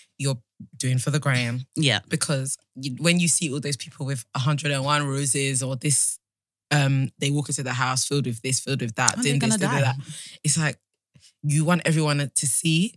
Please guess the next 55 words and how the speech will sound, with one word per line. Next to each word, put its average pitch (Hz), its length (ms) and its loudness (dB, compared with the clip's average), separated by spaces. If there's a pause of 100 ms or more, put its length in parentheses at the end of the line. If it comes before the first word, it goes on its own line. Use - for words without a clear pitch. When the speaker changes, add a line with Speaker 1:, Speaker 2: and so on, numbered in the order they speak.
Speaker 2:
Mm-hmm. 165 180 4
Speaker 1:
It's 165 120 2
one 185 120 4
of 165 60 2
the, 151 280 0
enjoy 175 380 0
what 175 160 0
you've 143 260 0 (220)
got. 151 340 4
Speaker 2:
Yeah. 170 360 4 (140)
Speaker 1:
But 160 180 0
it's 175 140 2
actually, 156 380 0 (120)
a, 160 160 -2
a 143 60 -2
lot 160 100 2
of 147 60 -4
the 156 80 -2
time, 147 220 0
it - 80 -4
is 143 140 -2
those 151 280 2 (360)
big 135 240 0
gestures - 640 0
Speaker 2:
Yeah. 165 260 4
Speaker 1:
are 131 60 2
for 156 160 -4
others. 165 360 0
And 147 120 2
I 139 40 -2
think 104 220 -8
that's 147 220 0
where 135 240 -4 (520)
people 139 240 -8
just - 220 -2
lose 120 200 -2
sight 117 200 -2
of 120 100 -8
things - 260 -12
because 202 200 -2
it's 185 140 2
just 170 180 0
Speaker 2:
Yeah. 170 60 -6
Speaker 1:
like, - 200 -16
well, 147 280 -10
if 143 100 -6
you're 156 100 -2
doing 151 180 0
it 123 100 -4
for - 100 -12
everybody 135 380 -6
else 131 140 -2
to - 120 -6
see, - 300 -4
then 120 360 -6